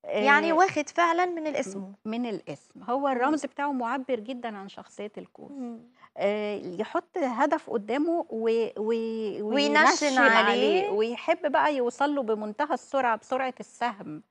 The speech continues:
Speaker 2: يعني شوفي السهم ل-، بي-، لمّا بينطلق
Speaker 1: إمم.
Speaker 2: آآ، علشان يوصل للهدف، هو بيوصل لهدفه بمنتهى السرعة،
Speaker 1: إمم.
Speaker 2: هو ما عندوش صبر، ممكن نقول إن دي أحد العيوب، إن هو ما
Speaker 1: إنه ما
Speaker 2: عندوش
Speaker 1: عندوش صبر،
Speaker 2: صبر.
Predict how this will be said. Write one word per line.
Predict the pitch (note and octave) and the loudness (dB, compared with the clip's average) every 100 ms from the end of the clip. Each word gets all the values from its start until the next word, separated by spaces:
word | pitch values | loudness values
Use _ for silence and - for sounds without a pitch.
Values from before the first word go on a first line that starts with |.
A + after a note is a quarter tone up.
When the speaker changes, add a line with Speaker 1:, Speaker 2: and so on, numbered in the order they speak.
| _ _ _ - | _ _ _ -6
Speaker 2:
يعني | F#3+ | -4
شوفي | - C4+ C4 | -4 0 0
السهم | A3+ C#4+ D4+ C4 | 2 2 2 2
ل-، | A#3 | 0
بي-، | G3+ G3+ | 0 -6
لمّا | G#3 G#3 G#3 | -6 -6 -6
بينطلق | G3+ G3+ G3+ G#3 - C#4+ D#4+ - - _ _ _ _ _ - | -6 -6 -6 -10 -8 -6 -6 -10 -20 _ _ _ _ _ -4
Speaker 1:
إمم. | A3 | -2
Speaker 2:
آآ، | G#3+ G#3+ G#3 G#3 - | 0 0 -2 -4 -4
علشان | G3+ G#3+ A3 C#4+ C#4+ | -4 -2 0 0 2
يوصل | C#4 D4 - B3 | 0 0 0 -2
للهدف، | A#3+ A3+ B3+ D4+ D#4+ - | -2 -4 -2 -2 -2 0
هو | E4+ F4 | 4 4
بيوصل | C4 D#4+ D#4+ C4+ | 2 -6 -6 -8
لهدفه | A#3+ A#3 C4+ - B3 | -6 -4 -6 -6 -8
بمنتهى | G#3+ G#3+ G3+ B3+ B3+ | -8 -10 -10 -10 -12
السرعة، | _ - G#3 E3+ _ _ _ - | _ -8 -8 -8 _ _ _ -12
Speaker 1:
إمم. | B3 A#3 G#3 | -8 -4 2
Speaker 2:
هو | C4+ C4 A3+ G3+ | 2 4 2 0
ما | G#3 | -2
عندوش | A3 A3 E4+ | -2 -4 -8
صبر، | - A3 F#3 - - _ _ _ _ _ - | -4 -4 -4 -12 -20 _ _ _ _ _ 0
ممكن | B3+ F#4+ F4+ C#4 | 0 0 0 0
نقول | B3 E4+ E4 A#3 | 0 0 -2 -4
إن | B3 A#3+ | -6 -6
دي | G#3+ - | -6 -4
أحد | - C#4 | 0 0
العيوب، | A#3+ A3+ A3 G#3 D#3 _ _ _ - | 0 -2 -2 -4 -6 _ _ _ -10
إن | F#3+ G3+ | -8 -6
هو | A3 C4 | -4 0
ما | |
Speaker 1:
إنه | B3 C4 | 0 2
ما | A#3 | 2
Speaker 2:
عندوش | B3+ | 0
Speaker 1:
عندوش | B3 C#4 | -2 -6
صبر، | - B3 | 0 2
Speaker 2:
صبر. | F#3 | 2